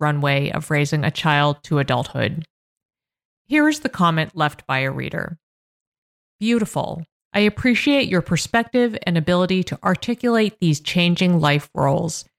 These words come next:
It inspires me to be more intentional about shifting my interactions with my teen. Would you consider recording this as a voice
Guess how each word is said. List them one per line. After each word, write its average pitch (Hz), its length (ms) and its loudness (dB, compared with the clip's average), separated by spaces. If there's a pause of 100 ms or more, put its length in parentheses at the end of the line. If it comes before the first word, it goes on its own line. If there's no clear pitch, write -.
(260)
It - 80 2
inspires 202 640 2
me 226 140 0
to 214 100 -2
be 175 140 2
more 160 200 2
intentional 214 800 0
about 160 280 0
shifting 196 420 -2
my 165 140 2
interactions 156 640 0
with 160 160 0
my 147 140 4
teen. 147 500 -4 (720)
Would 214 160 2
you 302 100 6
consider 247 500 0
recording 214 600 -2
this 202 300 0
as 165 200 -2
a 156 60 0
voice 202 340 0